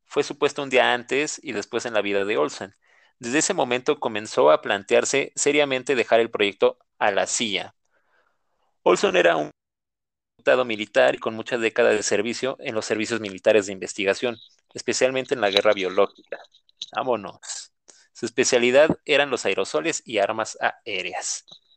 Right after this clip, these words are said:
Según la investigación realizada por su familia, décadas después de su muerte y con la ayuda de detectives y documentalistas,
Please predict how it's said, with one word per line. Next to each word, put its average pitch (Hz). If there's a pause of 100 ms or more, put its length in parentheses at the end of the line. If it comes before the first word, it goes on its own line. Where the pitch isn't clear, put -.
(420)
Según 165
la 214
investigación 139
realizada 127
por 113
su -
familia, 120
décadas 127
después 110
de 131
su -
muerte 104 (280)
y 117
con 113
la 101
ayuda 127
de 131
detectives 117 (120)
y 110
documentalistas, 113